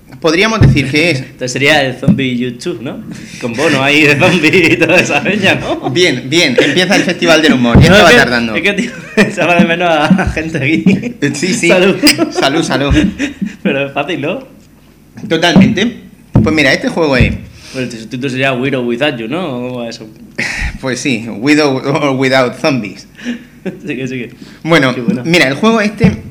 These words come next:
Speaker 1: es una mezcla de survival horror, juego terrorífico en el que hay que sobrevivir
Speaker 2: Mm.
Speaker 1: y en el que hay pocos recursos,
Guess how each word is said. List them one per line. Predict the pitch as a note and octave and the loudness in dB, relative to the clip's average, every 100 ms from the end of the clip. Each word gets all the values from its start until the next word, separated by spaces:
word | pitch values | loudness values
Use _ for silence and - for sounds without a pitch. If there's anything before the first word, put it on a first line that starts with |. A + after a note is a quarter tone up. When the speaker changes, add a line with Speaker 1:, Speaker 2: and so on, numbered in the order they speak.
| - - - | -20 -14 -2
Speaker 1:
es | F3+ | 0
una | F#3+ | 0
mezcla | D#3 B2 B2+ | 0 -2 -2
de | A#2+ | -2
survival | A#2 B2+ C#3 D#3+ D3+ - | -2 -2 0 0 0 -2
horror, | F#3+ G#3 B3 D4 - - - - - | -2 -2 -4 -8 -16 -20 -20 -20 -18
juego | - D3+ D#3 - | -4 0 0 0
terrorífico | - D3+ B2 B2 C3+ - C3 A2+ | 0 2 4 2 0 -4 -4 -4
en | A2 A2+ | -4 -4
el | A2+ | -4
que | A2 A2+ - | -6 -8 -4
hay | E3+ | -2
que | D3 | -2
sobrevivir | B2+ A#2 A2 G#2+ C3 D3 - A#2+ | -4 -4 -2 -2 0 -2 -4 -6
Speaker 2:
Mm. | |
Speaker 1:
y | A#2+ | -2
en | A#2+ | -2
el | G#2+ | -2
que | B2+ | -2
hay | D3+ - - | -2 -2 -2
pocos | F3+ E3+ | 0 2
recursos, | C#3 C3 C3+ E3 - A3+ | 0 -2 -2 -4 -4 -6